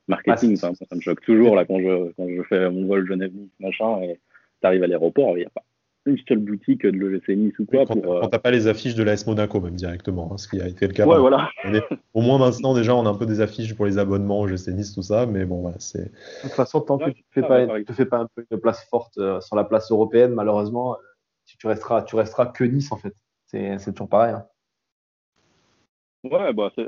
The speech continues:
Speaker 1: l'un ne va pas sans l'autre, c'est clair, mais je pense qu'il y a quand même des trucs qui pourraient être faits par,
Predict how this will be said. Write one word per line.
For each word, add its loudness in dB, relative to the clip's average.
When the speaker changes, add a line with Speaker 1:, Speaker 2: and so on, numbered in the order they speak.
Speaker 1:
l'un -4
ne -10
va -4
pas -6
sans -8
l'autre, -6
c'est -16
clair, 4
mais -4
je -16
pense -2
qu'il -4
y -2
a -2
quand -2
même 4
des 4
trucs -4
qui -8
pourraient 0
être -6
faits 2
par, 4